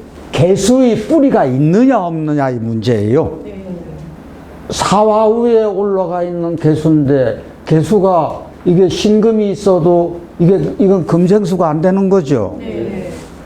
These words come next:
Speaker 1: 그럼 개수의 뿌리가 있어요, 없어요?
Speaker 2: 있어요.
Speaker 1: 있습니다. 어디에 있어요? 아니, 축 중에 개수도 있고 신 중에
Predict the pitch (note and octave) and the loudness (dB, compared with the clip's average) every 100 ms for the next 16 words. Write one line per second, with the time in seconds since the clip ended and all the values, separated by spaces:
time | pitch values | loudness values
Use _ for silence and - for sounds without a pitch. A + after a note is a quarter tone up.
0 | - - G#3 E3+ - F3 F3+ A3+ G#3+ - | -10 -2 0 0 0 0 2 2 0 2
1 | B3+ G#3+ F#3+ D#3+ E4+ A3 G#3+ E3+ - A#2 | 2 2 2 0 0 0 2 2 2 -2
2 | - - - G3+ G3+ - - - - - | -2 -10 -20 -18 -18 -16 -10 -8 -6 -6
3 | - - E3+ - D#3+ C#3+ C3+ F#3+ G#3+ G#3 | -6 0 0 2 2 2 4 4 4 4
4 | G3 E3 D#3 G#2 F2+ - - - - - | 4 2 -2 -2 -2 -8 -16 -16 -18 -10
5 | - F#3 C#3 - - - C4 B3 B3 E3 | 0 0 0 -4 -10 -4 2 2 2 4
6 | G#3+ G#3 F#3 F3 E3 - C3+ - - - | 2 2 2 2 2 0 -2 -2 -8 -12
7 | - - - A3 G3+ A3 A#3+ | -10 -4 2 2 4 2 0